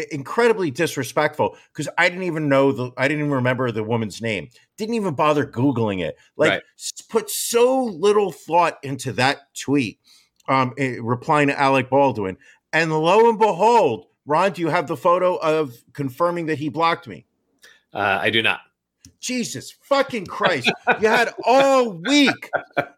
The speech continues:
Speaker 1: all week. You knew we were gonna talk about this bit. You
Speaker 2: I
Speaker 1: knew
Speaker 2: do,
Speaker 1: it.
Speaker 2: I do have the photo that he sent to you in your D M, though.
Speaker 1: There you go.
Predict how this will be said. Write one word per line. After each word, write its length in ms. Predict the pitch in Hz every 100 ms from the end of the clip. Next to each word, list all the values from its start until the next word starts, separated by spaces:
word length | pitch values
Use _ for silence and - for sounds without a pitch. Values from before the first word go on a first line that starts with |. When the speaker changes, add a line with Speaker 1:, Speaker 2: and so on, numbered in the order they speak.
| - - -
Speaker 1:
all 600 | 254 285 277 262 214 180
week. 280 | 208 285 -
You 120 | 208
knew 240 | 208 262 277
we 140 | 262
were 140 | 233 208
gonna 180 | 202
talk 300 | 185 185 180
about 300 | - 160 147
this 200 | 147 123
bit. 480 | - 139 107 - - - _ _
You 300 | 190 214 220 233
Speaker 2:
I 60 |
Speaker 1:
knew 60 | 185 185
Speaker 2:
do, 40 |
Speaker 1:
it. 180 | 131 - _ _ -
Speaker 2:
I 140 | 135
do 300 | 131 143 185
have 240 | 180 160 143
the 80 |
photo 380 | - 151 143 139
that 220 | 131 120
he 140 | 113 117
sent 380 | - 123 120 -
to 80 |
you 180 | 120 117
in 140 | 110 107
your 100 | 95
D 200 | 107 101
M, 180 | 95 90
though. 240 | 65 - _ _ _ _ -
Speaker 1:
There 140 | 131 170
you 80 | 151
go. 300 | 131 90